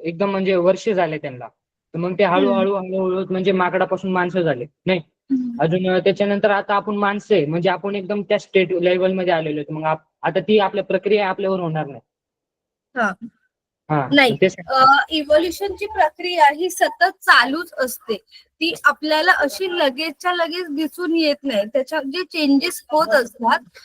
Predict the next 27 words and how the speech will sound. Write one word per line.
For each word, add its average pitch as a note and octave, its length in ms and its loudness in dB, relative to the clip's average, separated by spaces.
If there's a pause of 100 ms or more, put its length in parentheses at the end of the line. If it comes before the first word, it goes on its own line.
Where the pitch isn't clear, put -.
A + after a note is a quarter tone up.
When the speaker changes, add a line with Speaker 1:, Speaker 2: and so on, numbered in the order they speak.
(280)
Speaker 2:
हे E4+ 140 0
कंटिन्युअस E4+ 960 0
होतच D4+ 420 2
असतात, A#3+ 380 -2 (120)
ते D#4 40 -2
आपल्याला D#4 320 -4
लगेच D#4 380 -4
दिसून D4+ 440 -6
येत C#4+ 320 0
नाही. A3+ 220 -8 (540)
जी D4+ 140 2
मान-, D#4+ 340 6
आता D4 240 -2
तू F4 180 -8
माकडांबद्दल D4+ 840 2
म्हणालीस, C#4 640 0 (100)
तर D4+ 140 -2
मी D#4+ 160 -4
मागेच C#4+ 540 0
काही D4+ 280 -2 (600)
महिन्यांपूर्वी C4+ 680 -4
एक D#4+ 260 -4
न्यूज D4+ 380 0
वाचली B3 420 0
होती B3 360 -4 (460)
की, G4+ 360 0 (840)
अ, C4 120 0